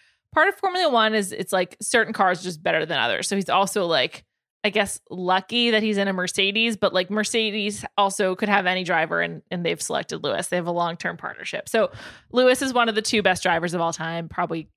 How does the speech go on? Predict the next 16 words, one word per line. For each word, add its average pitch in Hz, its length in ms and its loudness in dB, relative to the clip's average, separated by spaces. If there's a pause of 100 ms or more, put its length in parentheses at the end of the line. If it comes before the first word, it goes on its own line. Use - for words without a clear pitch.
(200)
will 165 120 -6
end 147 140 -6
up - 80 -6
being - 160 -10
the 156 60 -10
best - 240 -6
of - 60 -14
all - 120 -8
time. - 280 -8 (300)
So 247 140 2
there's 214 160 4
that. 165 240 2 (600)
Then 349 260 2
he's, 285 260 0
like, 240 340 2 (500)
just - 340 -6